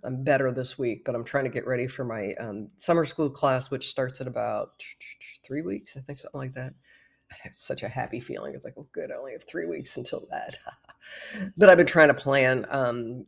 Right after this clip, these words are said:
'cause I'm, I'm, <sighs> I don't think anyone cares. This isn't really about running. It's about me. Um, but I, I am teaching a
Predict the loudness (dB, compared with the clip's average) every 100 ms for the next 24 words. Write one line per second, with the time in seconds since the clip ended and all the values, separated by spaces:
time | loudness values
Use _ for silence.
0 | -6 0 2 2 0 -2 -6 -10 -12 -14
1 | -20 -20 _ -20 -20 -20 -20 -20 -20 -12
2 | -8 -6 -8 -10 -14 -16 -14 -14 -10 -10
3 | -4 -2 0 0 -2 -4 -4 -2 -2 -2
4 | 0 0 0 -2 -8 -18 -20 0 4 4
5 | 2 -4 _ _ 4 6 8 6 6 4
6 | 4 0 -2 0 0 0 -2